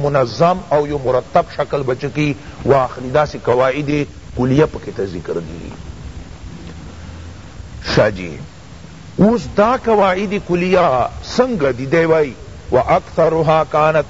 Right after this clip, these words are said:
مُسَلَّمَةً بَيْنَ الْمِلَلِ الْمَوْجُودَةِ فِي عَهْدِ النَّبِيِّ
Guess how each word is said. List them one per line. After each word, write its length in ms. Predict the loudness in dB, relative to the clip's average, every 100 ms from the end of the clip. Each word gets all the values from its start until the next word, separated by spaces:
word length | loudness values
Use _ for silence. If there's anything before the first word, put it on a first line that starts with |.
| -2
مُسَلَّمَةً 880 | -2 2 2 2 0 0 2 0 2
بَيْنَ 260 | 0 2 2
الْمِلَلِ 540 | 0 0 2 2 2
الْمَوْجُودَةِ 840 | 0 2 2 2 2 2 4 2 0
فِي 100 | 0
عَهْدِ 340 | 0 0 -4
النَّبِيِّ 460 | -4 -2 -2 0